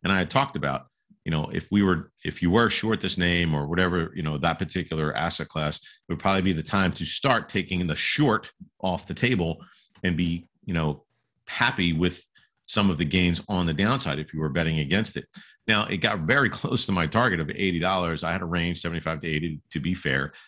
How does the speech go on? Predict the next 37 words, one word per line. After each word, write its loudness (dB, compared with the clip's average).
but -6
eighty 2
was 2
the -2
top 0
of 2
that 0
range 0
because -2
it -4
was -4
really 4
the 0
high, 0
uh, 0
back 0
in 0
two -4
thousand 0
eight. 2
So 0
we'll -2
look -2
at -2
that 0
as -2
well. -2
Uh, 2
I 4
am 2
gonna 4
look 2
at -2
some, 0
the -6
bullish 0
percent -2